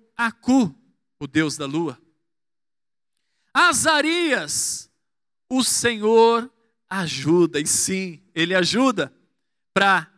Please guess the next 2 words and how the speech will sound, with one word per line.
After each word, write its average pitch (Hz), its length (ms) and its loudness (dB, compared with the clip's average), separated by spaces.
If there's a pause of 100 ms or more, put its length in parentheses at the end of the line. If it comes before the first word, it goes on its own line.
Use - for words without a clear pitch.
(180)
Abidnego, 156 1000 -4 (920)
servo 196 840 -2